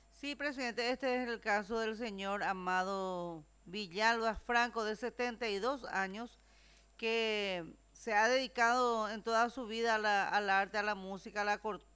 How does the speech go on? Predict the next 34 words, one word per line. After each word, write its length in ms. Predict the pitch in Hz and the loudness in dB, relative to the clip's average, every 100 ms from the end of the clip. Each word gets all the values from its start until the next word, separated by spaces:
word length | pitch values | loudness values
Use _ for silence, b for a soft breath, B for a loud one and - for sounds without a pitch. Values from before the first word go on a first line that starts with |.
| - | 0
a 140 | 202 | 2
la 160 | 208 202 | 2 2
cultura, 640 | 226 - 208 202 226 262 - b b b b b - | -2 -4 -4 -2 -2 -4 -12 b b b b b -8
y 140 | 233 | -2
en 140 | 240 | 0
este 200 | 247 254 | 0 -2
momento 520 | 269 262 233 233 254 254 | -2 -2 -2 -2 -2 -2
tiene 420 | 226 226 240 226 | -2 -2 -2 -4
enfermedades 800 | 220 240 226 208 202 208 226 - | -2 -4 -2 2 2 2 -2 -6
propias 500 | - 214 208 220 226 | -4 -4 0 -2 -2
de 120 | 214 | 0
la 360 | 208 202 185 165 | 2 4 4 2
edad, 400 | 196 190 233 - | 0 2 2 2
¿verdad? 360 | 180 170 160 - | -4 -2 -4 -8
Está, 680 | 170 - 185 180 175 165 156 147 _ - b b b b - | -14 -6 0 0 0 -2 -4 -12 _ -20 b b b b -14
este, 420 | 175 208 202 190 | -10 -6 -4 -4
tiene 320 | - 214 220 220 | -6 -6 -6 -2
todas 180 | 214 | 0
las 140 | 214 226 | 2 0
documentaciones 1120 | 240 220 233 240 240 220 240 240 254 262 - | -2 -6 -8 -4 -4 -4 -4 -4 -4 -4 -4
y 180 | 220 214 | -4 -4
es 300 | 196 214 214 | -4 -4 -8
muy 160 | 220 | -10
importante, 560 | 233 233 196 202 202 226 | -6 -6 -4 -2 -2 -2
va 120 | 202 | -2
a 40 | 180 | -2
ser 180 | 214 | -4
para 300 | 196 233 214 | -2 0 0
él, 260 | 214 233 262 | 0 -2 -2
para 240 | 247 226 | -2 -2
poder 240 | 208 214 185 | 0 -2 -4
tener 240 | 214 190 | -6 -6
una 220 | 196 208 | -6 -4
vida 540 | 196 190 196 190 180 | -4 0 2 2 0